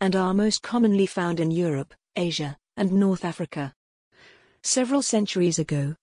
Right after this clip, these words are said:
it was the greens of the beets that were most commonly consumed, though as time went by, and people began noting significant health benefits,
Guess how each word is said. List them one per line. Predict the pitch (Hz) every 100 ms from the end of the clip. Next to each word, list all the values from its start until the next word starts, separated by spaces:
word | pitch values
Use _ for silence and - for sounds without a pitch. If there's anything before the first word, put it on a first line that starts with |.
| _
it | 214 202
was | 190
the | 208
greens | 226 220 208 202
of | 185
the |
beets | 175 180 - -
that | -
were | 175 175
most | 185 196 - -
commonly | 208 196 185 175
consumed, | - 180 - 196 180 139 131 - _ - - - - -
though | 175 -
as | 190 -
time | 233 208 196
went | 190 -
by, | 190 160 147 147 _ -
and | 190 -
people | 226 220
began | 202 208 190 185
noting | 185 180 196
significant | - 190 202 202 220 196 190
health | 170 190 -
benefits, | 180 170 - 147 165 -